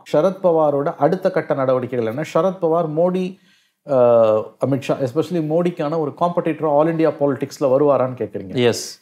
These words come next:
Speaker 1: அதற்கு இப்பொழுது பதில் சொல்வது கடினம்.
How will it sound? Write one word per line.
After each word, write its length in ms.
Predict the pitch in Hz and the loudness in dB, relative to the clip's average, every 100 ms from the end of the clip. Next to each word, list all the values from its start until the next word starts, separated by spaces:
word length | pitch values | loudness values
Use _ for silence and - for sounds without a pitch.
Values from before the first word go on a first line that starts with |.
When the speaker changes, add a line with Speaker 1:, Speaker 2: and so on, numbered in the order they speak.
| _ _ _ | _ _ _
Speaker 1:
அதற்கு 480 | 165 196 190 196 180 | 2 2 2 0 0
இப்பொழுது 520 | 180 233 226 214 190 | 0 2 2 2 2
பதில் 240 | 190 208 | 0 0
சொல்வது 420 | 196 180 147 127 | -2 -4 -2 -2
கடினம். 420 | 123 127 131 95 | -2 -2 -2 -6